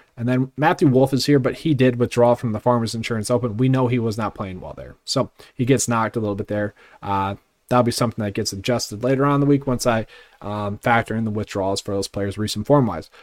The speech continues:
But let's get into the top picks for this week. So we'll start off with the high tier.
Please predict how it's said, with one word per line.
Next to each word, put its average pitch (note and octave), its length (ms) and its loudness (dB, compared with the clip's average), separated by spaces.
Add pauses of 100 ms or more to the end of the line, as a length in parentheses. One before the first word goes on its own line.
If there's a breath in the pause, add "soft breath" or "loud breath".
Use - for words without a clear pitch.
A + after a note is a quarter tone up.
(100)
But A#2+ 140 0
let's D#3 220 2
get F3 240 4
into D3+ 320 0
the D3 120 2
top D3 380 2
picks - 460 0 (280)
for A#2+ 560 2
this G#2+ 320 -4
week. C3 300 2 (840)
So - 140 0
we'll B2+ 100 4
start E3 240 6
off D3+ 160 6
with C3 140 -2
the A2+ 80 2
high A2 180 0
tier. A2 300 -2